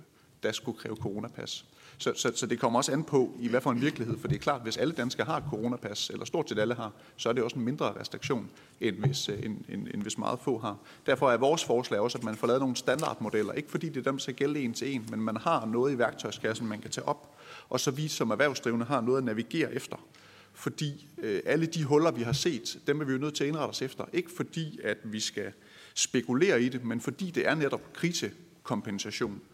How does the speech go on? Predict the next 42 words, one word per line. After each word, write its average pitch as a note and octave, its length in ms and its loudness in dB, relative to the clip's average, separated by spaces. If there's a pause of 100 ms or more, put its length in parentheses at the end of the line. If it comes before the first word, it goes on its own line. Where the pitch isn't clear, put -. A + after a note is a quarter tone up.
(220)
altså A2 180 -4
når G#2 120 0
en A2 100 -4
krise C#3+ 360 -2
rammer. G#2 260 -6 (580)
Øh, G2+ 360 4 (380)
og A#2+ 160 0
eksempelvis C3 520 0
er A2 80 4
der G2+ 60 2
jo, G2 80 0
øh, A2+ 320 -4 (100)
rigtig A#2 260 -2
mange, B2 240 -2
som, G#2 320 -2
som G#2+ 160 -4
er G2+ 40 -4
faldet A2 240 0
igennem C3 260 0
systemet, B2+ 480 -2
fordi B2+ 340 -4
at G2+ 160 -2
man A2 120 0
enten A#2 360 -4 (320)
har B2+ 120 0
en G#2+ 80 0
stor F#3 200 6
virksomhed, A#2+ 480 -2 (120)
øh, G2+ 160 2
med G2+ 100 0
et A2+ 120 0
C - 100 2
V G#2+ 80 0
R-nummer A2+ 400 0
fordelt B2+ 380 -4
på G#2+ 120 0
rigtig - 260 -2
mange, A2 260 -4
øh, G#2 280 0
forskellige B2+ 400 -2
typer E3+ 340 0
aktiviteter, - 680 -4